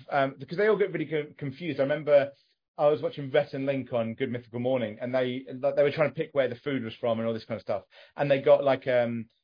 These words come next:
uh, it was, it was a fast food, like, sandwich, but it had, like, cranberry sauce and all that kind of normal stuff that in their head they automatically went to, "Oh, who tries to emulate, um, like, Thanksgiving?" But of course it wasn't. It was a British sandwich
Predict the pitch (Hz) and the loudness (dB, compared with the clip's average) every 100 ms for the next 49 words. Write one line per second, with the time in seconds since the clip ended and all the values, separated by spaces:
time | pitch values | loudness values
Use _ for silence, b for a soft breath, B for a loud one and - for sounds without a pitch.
0 | _ _ 135 131 143 131 113 110 - 143 | _ _ -6 -4 -4 -4 -8 -12 -12 -6
1 | 135 120 135 156 139 - 139 123 - 117 | -4 0 2 4 2 2 -4 -2 -2 -2
2 | - - _ - - 135 127 110 98 - | -6 -20 _ -6 -2 0 -2 -4 -8 -16
3 | _ _ - 143 143 127 123 120 - _ | _ _ -4 -2 0 0 -2 -4 -8 _
4 | - 123 113 110 - 123 113 - 131 135 | -10 -8 -8 -10 -10 -4 -4 -4 -4 -4
5 | 135 147 151 160 143 151 160 156 151 240 | -2 -2 0 -2 0 -2 0 -2 4 4
6 | 233 220 190 117 190 165 160 151 151 143 | 4 4 2 2 2 2 -4 -10 -2 -2
7 | 135 147 123 113 b b _ - 190 101 | -2 -4 -4 -6 b b _ 0 2 2
8 | 151 240 - 233 202 - 196 170 165 147 | 0 -4 -4 -4 -2 -4 -6 -2 2 2
9 | 135 - - _ _ _ _ 147 139 135 | 0 -8 -20 _ _ _ _ -2 0 0
10 | 123 - 160 143 - 226 139 95 101 143 | -4 -4 -6 -6 -4 -4 -2 -4 -4 -4
11 | 147 160 147 160 202 123 101 - - 165 | -2 -2 -2 0 0 0 -8 -10 -4 -2
12 | 135 - _ 170 - 196 233 156 - - | -2 -6 _ -8 2 4 4 2 -2 0
13 | 135 117 110 117 117 | 0 2 0 0 -4